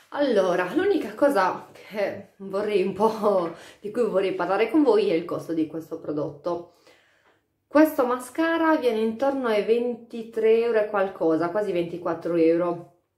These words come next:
Io l'ho preso, vabbè, nel mio negozio di fiducia, l'ho pagato col venti per cento di sconto, quindi l'ho pagato sui diciannove euro.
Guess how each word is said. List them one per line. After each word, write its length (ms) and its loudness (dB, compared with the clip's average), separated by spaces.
Io 140 -2
l'ho 160 -2
preso, 260 -2
vabbè, 320 0
nel 220 -6
mio 80 -4
negozio 360 -4
di 120 -4
fiducia, 340 -4
l'ho 80 -4
pagato 400 -4
col 160 -4
venti 720 -2
per 120 -8
cento 280 -10
di 140 0
sconto, 760 -6
quindi 180 -2
l'ho 80 0
pagato 380 -4
sui 160 -12
diciannove 680 -2
euro. 380 0